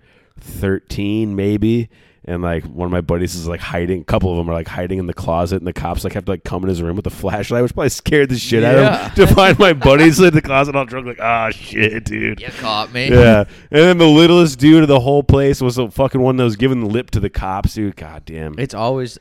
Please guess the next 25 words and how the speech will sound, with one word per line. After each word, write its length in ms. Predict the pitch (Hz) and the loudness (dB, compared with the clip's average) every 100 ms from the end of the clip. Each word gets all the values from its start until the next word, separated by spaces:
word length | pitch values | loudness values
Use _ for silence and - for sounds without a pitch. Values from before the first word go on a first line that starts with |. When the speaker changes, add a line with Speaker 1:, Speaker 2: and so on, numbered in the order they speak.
| - | -12
Speaker 2:
us 160 | 110 - | -10 -10
small 320 | 110 107 107 | -12 -12 -12
guys. 280 | 78 60 107 | -14 -16 -14
Speaker 1:
Yeah, 280 | 98 71 - | -14 -14 -18
for 180 | 104 95 | -16 -12
sure. 260 | 107 82 | -12 -12
Yeah. 200 | 98 90 | -10 -10
Speaker 2:
It's, 180 | 80 82 | -10 -14
it's 180 | 107 107 | -20 -14
little 240 | 131 123 | -12 -10
guy 80 | 95 | -12
Speaker 1:
Yeah, 60 | 87 | -14
Speaker 2:
syndrome. 460 | 110 85 73 62 - | -12 -12 -14 -16 -10
Speaker 1:
it 160 | 101 | -6
is, 120 | 98 92 | -6 -6
Speaker 2:
We're 120 | 101 | -8
Speaker 1:
for 100 | 95 | -8
sure. 100 | 113 | -6
Speaker 2:
compensating 640 | 98 87 101 104 98 95 | -6 -8 -10 -10 -10 -12
Speaker 1:
<laughs> 0 | |
Speaker 2:
for 440 | - 98 120 - - | -10 -8 -6 -4 -4
lack 220 | 104 104 | -4 -6
of 160 | 113 - | -8 -8
everything. 560 | 98 104 107 - 85 - 190 185 | -10 -10 -12 -12 -10 -10 -8 -8
<laughs> 140 | 196 | -10